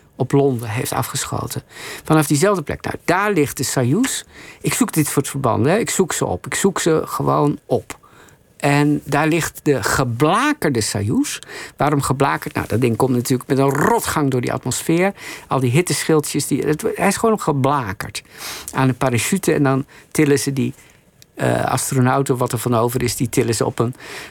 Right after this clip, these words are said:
<laughs> eerst op een stretchertje. En als ze kunnen lopen, dan, hè, die, die spieren zijn een beetje verslapt, afhankelijk van hoe lang ze in de ruimte zijn geweest. Dan zijn ze weer op aarde. Maar die, die, die Soyuz, die ligt daar en daar mocht ik in. Dat vond ik wel heel erg leuk. Dat was dan,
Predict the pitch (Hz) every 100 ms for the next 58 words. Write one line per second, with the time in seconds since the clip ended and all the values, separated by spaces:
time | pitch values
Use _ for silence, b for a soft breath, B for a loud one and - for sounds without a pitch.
0 | B - - - - - 180 - 226 -
1 | - 160 180 156 151 - 165 151 - 156
2 | - - - 135 190 147 127 123 123 123
3 | 127 113 120 B B B 123 - 143 143
4 | 120 123 - 131 120 120 113 120 113 107
5 | - - - 107 - 104 110 110 - -
6 | 110 110 120 110 107 131 110 104 110 -
7 | 104 107 - B B B B 143 139 147
8 | 135 127 117 120 117 120 120 B B 139
9 | 143 135 - 143 143 139 123 147 139 185
10 | - 117 226 - - - 90 - _ -
11 | 269 233 196 - - 202 151 87 80 B
12 | B B B B 147 - 123 104 104 98
13 | 90 78 - - - - - 139 160 147
14 | - 143 123